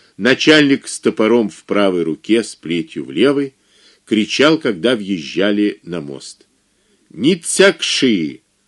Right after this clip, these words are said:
Сколько человек?" Лица его под черной мохнатой шапкой не видно.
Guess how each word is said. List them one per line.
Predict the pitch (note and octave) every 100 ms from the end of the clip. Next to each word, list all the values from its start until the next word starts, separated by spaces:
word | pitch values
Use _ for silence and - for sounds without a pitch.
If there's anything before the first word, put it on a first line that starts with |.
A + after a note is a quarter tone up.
| _
Сколько | - - - D#3 F#3+ F3+
человек?" | E3 E3 D3 A#2 G2 D#2 _ _ _ _ _ _ _ _ _ -
Лица | - C3 - - G#3+
его | G3 D#3+
под | - A#2+
черной | - B2+ A2+ G2+ G2
мохнатой | G#2 - G2+ F2 F2+
шапкой | - F2+ D#2+ _ E2
не | A2+ E3+
видно. | A2 D#2+ C#2+